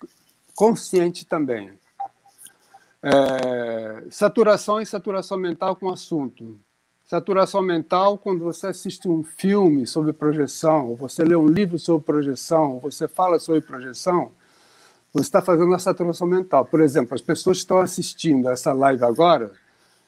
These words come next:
estão fazendo uma saturação mental. Quer queira, quer não, que a gente tá falando o tempo todo aqui de projeção consciente. Né, professor? Né, Ju-, professor João?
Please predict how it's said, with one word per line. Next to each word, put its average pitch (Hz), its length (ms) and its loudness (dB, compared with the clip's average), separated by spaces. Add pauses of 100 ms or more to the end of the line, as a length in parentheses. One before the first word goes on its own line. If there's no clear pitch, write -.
estão 190 340 2
fazendo 175 280 0
uma 180 100 -4
saturação 180 520 -4
mental. 147 540 -4 (460)
Quer 185 240 -2
queira, 175 280 0
quer 185 200 -6
não, 147 180 -4
que - 80 -12
a 127 60 -6
gente 127 100 -10
tá 160 100 -6
falando 156 260 2
o - 20 -14
tempo 190 340 -4
todo 160 260 0
aqui 170 280 0
de 160 180 -4
projeção 165 500 0
consciente. 165 720 -6 (1400)
Né, 208 200 6
professor? 156 580 -4
Né, 190 240 0
Ju-, 143 380 -4
professor 151 440 -4
João? 123 300 -6